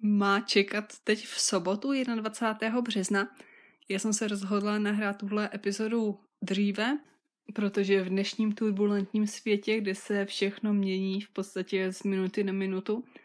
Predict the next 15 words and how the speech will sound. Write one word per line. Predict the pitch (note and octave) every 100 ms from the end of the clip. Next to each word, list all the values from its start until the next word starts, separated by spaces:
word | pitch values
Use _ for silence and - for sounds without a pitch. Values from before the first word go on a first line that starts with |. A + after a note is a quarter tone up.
| - - _ _ -
tak | F#3+ F#3
nemá | G3 F#3+ F#3
cenu | G3+ - G3+ G3 G3 G3 F#3 G#3
si | - G#3
něco | F#3+ -
připravovat | G3 - - G3 F#3+ G#3
dopředu. | G#3+ G3+ - G3 A3 - _ - - _ _ _ -
Takže | F#3 G3+
tenhle | G3 - G3 G3 F#3+
díl | G3 G#3 G3+ F#3
výjimečně | F#3 F#3+ G3 - G#3+
vydám | G3 F#3+ G3
už | A3+ -
v |
pondělí | - F3+ G3 A3 B3+ D4